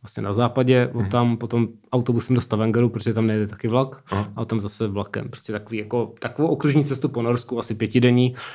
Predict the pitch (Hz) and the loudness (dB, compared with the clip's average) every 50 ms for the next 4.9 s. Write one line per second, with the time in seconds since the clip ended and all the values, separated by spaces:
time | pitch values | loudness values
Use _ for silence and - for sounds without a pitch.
0 | - - - - _ - 127 123 123 123 120 117 113 117 127 120 127 117 - 123 | -18 -20 -20 -18 _ 2 4 6 6 6 6 4 4 2 2 0 0 0 2 0
1 | 117 120 - 139 131 - - 123 - 127 127 123 - 127 127 123 117 117 120 120 | 0 0 0 -4 -4 -2 -2 -2 2 2 2 2 2 2 2 4 4 4 6 6
2 | 127 127 117 - 117 110 113 113 113 - 110 - 131 135 127 110 101 101 - 113 | 6 6 4 0 0 -2 0 0 -2 -4 -4 0 2 2 2 2 0 -4 -2 0
3 | 120 117 120 123 113 110 113 107 - 107 113 104 - - 101 - 113 - - 117 | 2 2 2 2 0 -2 -2 -2 -4 -6 -6 -6 -8 -10 -10 -8 -10 -4 -4 -4
4 | 92 95 95 98 101 104 104 104 104 104 104 104 104 104 104 104 104 | -2 0 0 2 2 4 4 4 4 4 4 4 2 2 0 -2 -6